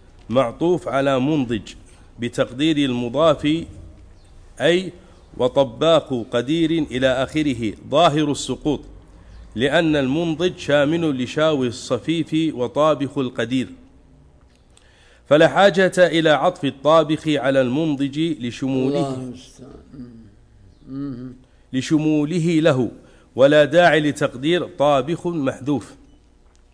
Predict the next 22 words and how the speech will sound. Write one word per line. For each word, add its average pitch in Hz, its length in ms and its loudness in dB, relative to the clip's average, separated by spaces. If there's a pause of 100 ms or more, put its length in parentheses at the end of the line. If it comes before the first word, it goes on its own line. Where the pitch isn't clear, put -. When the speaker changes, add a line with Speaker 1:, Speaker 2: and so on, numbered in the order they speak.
(640)
Speaker 1:
وما 175 280 6
ذكره 190 440 4
العيني 160 500 2 (380)
من 139 240 0
أنه 175 280 2
معطوف 147 500 0
على 135 440 2
شواء 139 580 0 (220)
فهو 143 420 2
ظاهر 151 400 2
السقوط 151 600 -4
أيضا، 127 500 0 (500)
وقد 131 320 0
رده 143 500 2
عليه 143 360 -2
الصبان، 139 720 -2 (500)
لأن 147 360 0
المعنى 143 480 0
يصير 151 540 0
بذلك 147 720 0 (340)
وطفيف 139 640 -2
قدير، 135 500 -4